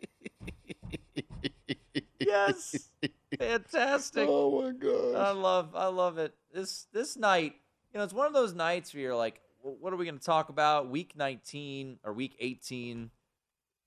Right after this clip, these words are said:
Speaker 1: So many players are out. What's the motivation?"
Speaker 2: The only thing I like, all of our sweats have gone the wrong way except you.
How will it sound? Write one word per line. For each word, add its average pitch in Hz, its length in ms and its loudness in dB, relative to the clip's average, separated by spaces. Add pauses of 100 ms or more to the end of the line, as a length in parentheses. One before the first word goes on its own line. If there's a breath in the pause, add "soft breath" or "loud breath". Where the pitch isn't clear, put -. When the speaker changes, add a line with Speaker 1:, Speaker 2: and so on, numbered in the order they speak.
(1400)
Speaker 1:
So 165 140 -2
many 160 120 -4
players 131 360 0
are 117 100 -4
out. 131 240 2
What's 127 160 -4
the 131 80 -16
motivation?" 123 1000 -4
Speaker 2:
The 131 80 6
only 269 200 8
thing 180 120 -2
I 170 40 4
like, 143 320 2
all 156 160 6
of 180 80 0
our 139 140 4
sweats - 480 -2
have 117 180 -4
gone 120 280 4
the 113 40 2
wrong 117 280 4
way 113 240 6
except 117 420 -2
you. 113 220 0